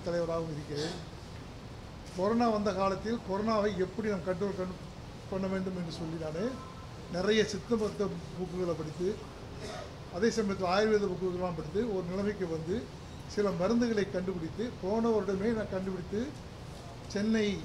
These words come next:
அர-, அரசாங்கத்திற்கும் ம-, தமிழ்நாடு அரசாங்கத்திற்கும் மத்திய அரசாங்கத்திற்கும்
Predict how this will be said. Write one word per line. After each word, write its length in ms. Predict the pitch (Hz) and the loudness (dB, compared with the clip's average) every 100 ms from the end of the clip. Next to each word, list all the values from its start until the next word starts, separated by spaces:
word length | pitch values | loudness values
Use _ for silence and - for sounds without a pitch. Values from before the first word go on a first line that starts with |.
| - - - - 180 | -6 -10 -10 -6 0
அர-, 140 | 190 180 | 2 2
அரசாங்கத்திற்கும் 680 | - 208 185 170 165 202 247 - 175 | 2 0 0 -4 -2 0 0 -4 -2
ம-, 200 | 175 170 | 0 0
தமிழ்நாடு 360 | 165 202 220 208 | 0 2 4 4
அரசாங்கத்திற்கும் 840 | 190 180 180 190 170 156 151 226 247 - - - - - - | 4 2 0 -2 -2 -4 -2 -2 -2 -8 -12 -12 -12 -12 -6
மத்திய 320 | 180 185 226 208 | -4 4 6 6
அரசாங்கத்திற்கும் 720 | 185 190 175 151 156 202 | 4 0 0 -4 -2 -2